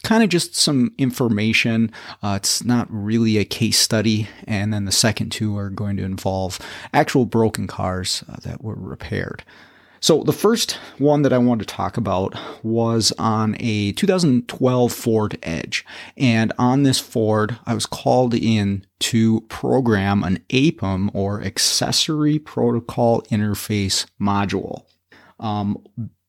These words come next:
basically what this is, it's kind of the central hub, uh, for the infotainment on these Fords that utilize the sync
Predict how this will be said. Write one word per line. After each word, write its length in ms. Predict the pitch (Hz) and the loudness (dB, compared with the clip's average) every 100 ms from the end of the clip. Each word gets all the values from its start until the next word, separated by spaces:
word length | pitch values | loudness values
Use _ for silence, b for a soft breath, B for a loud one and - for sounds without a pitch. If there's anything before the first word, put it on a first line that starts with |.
| _ _ | _ _
basically 720 | 156 170 226 - 104 196 190 | 0 2 2 -2 -4 -2 0
what 320 | 151 127 131 - | 2 2 2 2
this 320 | 113 107 - | 2 2 2
is, 340 | 107 107 101 | 2 2 0
it's 160 | 92 - | -4 -6
kind 300 | - 147 143 | -2 0 0
of 60 | |
the 60 | 95 | 2
central 640 | - - - 135 - 104 | 2 2 0 -2 -2 -4
hub, 720 | 87 - - 110 113 107 117 B B B B - | -4 -8 -2 0 0 0 -4 B B B B -14
uh, 200 | 120 110 | -10 -8
for 760 | 107 - - 117 110 110 110 107 _ | -10 -6 0 2 2 2 0 -4 _
the 520 | 113 101 98 98 117 - _ _ - | -10 -6 -4 -4 -8 -14 _ _ 0
infotainment 1080 | 143 139 135 120 - 127 117 101 92 92 - | 2 2 2 0 0 2 2 2 -2 -4 -4
on 240 | 101 107 110 | -4 0 0
these 240 | 107 98 | 0 -2
Fords 600 | - - 113 101 95 90 | -6 -2 0 0 -2 -2
that 200 | 104 101 | -4 -4
utilize 720 | 101 107 110 107 104 101 - | -2 -4 -6 -6 -6 -4 -6
the 160 | 95 - | -6 -2
sync 640 | - - 135 127 139 - | 2 4 4 2 0 -8